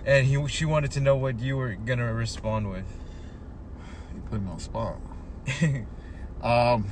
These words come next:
Speaker 2: damn, do you really want me? I, I was gonna say hi back, but
Speaker 1: Yeah, just
Speaker 2: that,
Speaker 1: say hi
Speaker 2: that's,
Speaker 1: back.
Speaker 2: no, that's lame. I'm gonna say, uh, "What's going on?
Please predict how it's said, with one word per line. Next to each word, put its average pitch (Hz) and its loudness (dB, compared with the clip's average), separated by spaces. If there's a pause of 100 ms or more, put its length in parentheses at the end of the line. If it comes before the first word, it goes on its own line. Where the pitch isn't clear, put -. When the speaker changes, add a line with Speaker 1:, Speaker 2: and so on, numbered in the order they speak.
(540)
Speaker 2:
damn, 180 4
do 139 4
you 165 4
really 196 6
want 185 6
me? 180 6
I, 165 6
I 190 12
was 254 6
gonna 180 4
say 175 8
hi 165 6
back, 143 6
but 117 4 (100)
Speaker 1:
Yeah, 170 4
just 143 6
Speaker 2:
that, - -
Speaker 1:
say 185 8
hi 185 12
Speaker 2:
that's, 185 4
Speaker 1:
back. 208 2
Speaker 2:
no, 247 6
that's 214 6
lame. 214 4
I'm 127 2
gonna 165 2
say, 180 8
uh, 151 8
"What's 147 -2
going 170 6
on? 196 4